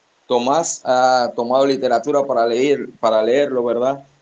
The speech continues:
Yo estuve dieciséis años en el trinitarismo y el trinitarismo jamás enseña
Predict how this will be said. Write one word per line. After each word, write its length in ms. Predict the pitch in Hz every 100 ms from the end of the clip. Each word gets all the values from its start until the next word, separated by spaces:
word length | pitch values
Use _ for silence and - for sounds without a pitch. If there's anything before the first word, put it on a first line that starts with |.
| _ _ -
Yo 120 | 123
estuve 360 | 131 156 160 156
dieciséis 680 | 143 135 131 - 156 156 143
años 420 | 170 170 160 143
en 120 | 135
el 120 | 131
trinitarismo 800 | 127 131 127 127 135 170 170 175
y 80 | 160
el 100 | 127
trinitarismo 640 | 123 127 127 139 156 156
jamás 600 | 147 165 131 165 180 180 151
enseña 800 | 143 - 151 165 156 139 123